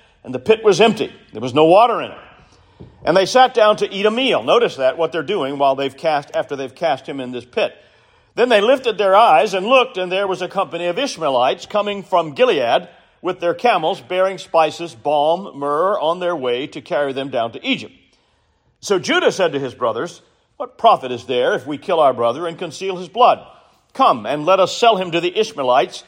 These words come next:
and let not our hand be upon him, for he is our brother and our flesh." And his brothers listened.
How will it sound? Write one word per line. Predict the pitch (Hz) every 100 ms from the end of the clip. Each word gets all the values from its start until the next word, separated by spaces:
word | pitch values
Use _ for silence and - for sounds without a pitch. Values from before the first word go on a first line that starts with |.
| _ _ -
and | 156 156
let | 170 170
not | 170 175 -
our | 165 160
hand | 147 175 170
be | 156
upon | 147 - 233
him, | 147 196 190 _
for | 139
he | 139
is | 156 151
our | 147
brother | 139 196 151 156
and | 147
our | 147
flesh." | 139 220 135 - - _ _ _
And | 135
his | 151 131
brothers | 147 147 156
listened. | 185 254 -